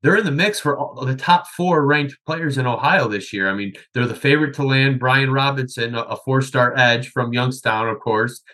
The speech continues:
the Steve Clinkscale's hometown,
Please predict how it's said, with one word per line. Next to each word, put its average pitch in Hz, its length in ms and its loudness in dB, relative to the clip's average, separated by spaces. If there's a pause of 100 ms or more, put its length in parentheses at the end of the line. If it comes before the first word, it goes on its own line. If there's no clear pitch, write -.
(160)
the 113 240 -2 (320)
Steve - 420 -4
Clinkscale's 123 460 -2
hometown, 117 580 -2